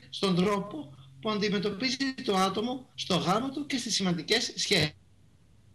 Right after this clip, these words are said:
Να καλύψουμε τα κλειδιά της Αφροδίτης, ε, τα δικά μας ή εκείνα του συντρόφου μας,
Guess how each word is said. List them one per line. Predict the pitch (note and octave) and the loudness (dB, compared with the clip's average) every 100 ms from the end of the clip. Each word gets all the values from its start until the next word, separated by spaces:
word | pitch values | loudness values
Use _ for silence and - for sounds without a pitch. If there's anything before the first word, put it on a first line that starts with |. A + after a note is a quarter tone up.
| - - - - - | -20 -20 -20 -20 -20
Να | - | -6
καλύψουμε | G#3+ G3+ A3+ - F3 | 0 2 2 2 0
τα | - | 0
κλειδιά | D#3+ D3 C#3+ G#3 | -2 0 2 0
της | G#3+ | 0
Αφροδίτης, | G3 E3+ D3+ C#3 F3 - - - - - | -2 0 2 2 2 0 -4 -16 -20 -12
ε, | - C3+ - - - | -2 0 0 -6 -8
τα | - A#2 | -4 -2
δικά | A#2+ F#3 | 2 4
μας | D#3 A2 - - | 4 2 -2 0
ή | E3+ | 2
εκείνα | E3+ F#3 | 2 2
του | F3 | 0
συντρόφου | - C3 B2+ A#2 C#3+ | -2 -2 -2 -2 -2
μας, | G#3+ A#3 | -2 -2